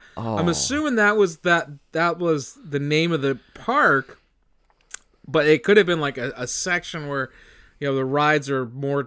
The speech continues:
Speaker 1: geared towards little kids. But I think that was the name of the park,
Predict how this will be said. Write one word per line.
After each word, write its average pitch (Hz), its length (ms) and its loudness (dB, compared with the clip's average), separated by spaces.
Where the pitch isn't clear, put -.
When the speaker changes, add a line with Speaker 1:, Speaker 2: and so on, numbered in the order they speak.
Speaker 1:
geared 139 260 -4
towards 131 320 -8
little 175 240 0
kids. 120 460 -6
But 147 140 0
I 143 100 2
think 240 320 -4
that 180 140 0
was 156 140 -2
the 156 60 -8
name 160 160 -4
of 143 60 -6
the 139 60 -8
park, 170 420 -2